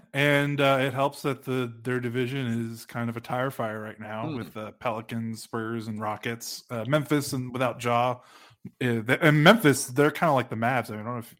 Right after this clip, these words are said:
Speaker 1: I mean, I don't wanna talk about Memphis too much, but they're also one of those, how is their record what it is? Because their point differential is terrible.
Speaker 2: Mm-hmm.
Speaker 1: Um, so they're, they're, they've got their struggles. So,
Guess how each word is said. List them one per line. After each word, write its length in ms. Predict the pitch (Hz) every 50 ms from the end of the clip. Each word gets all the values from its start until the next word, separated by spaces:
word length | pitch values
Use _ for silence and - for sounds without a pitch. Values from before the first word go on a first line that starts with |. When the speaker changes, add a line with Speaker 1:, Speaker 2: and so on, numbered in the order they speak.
| _
Speaker 1:
I 80 | 123 117
mean, 180 | 113 117 113 113
I 40 |
don't 100 | 117 117
wanna 100 | 110 107
talk 140 | - - 117
about 160 | 113 104 98
Memphis 280 | 107 117 110 - 117 -
too 140 | - - 120
much, 220 | 104 101 107 - -
but 120 | - 104 -
they're 220 | 120 117 120 120
also 260 | 120 117 117 - 120
one 160 | 110 110 117 117
of 60 | 113
those, 380 | 113 110 110 113 110 110 - - _ _ _ _ _ _ _ _ _ _ -
how 260 | - 139 139 147 147
is 100 | 135 117
their 140 | 135 135 127
record 360 | 117 131 131 - 135 127 117 117
what 100 | 123 120
it 80 | 117 120
is? 280 | 127 120 120 117 107
Because 500 | 110 117 156 - 135 123 110 113 110 - -
their 100 | - 110 110
point 260 | - - 127 120 117
differential 500 | - 113 - - 117 110 - - 107 107
is 80 | 104 -
terrible. 560 | - 127 123 120 120 107 104 104 110 117 117 _ -
Speaker 2:
Mm-hmm. 300 | - 90 101 110 107 95
Speaker 1:
Um, 180 | 104 107 110 117
so 160 | - - 127
they're, 260 | 120 143 165 160 123 - _
they're, 200 | - 143 165 180 165
they've 240 | 156 139 135 139
got 180 | 135 139 131 -
their 160 | - 117 127
struggles. 520 | 131 - - 104 104 107 104 110 113 - -
So, 400 | - - 120 113 113 117 117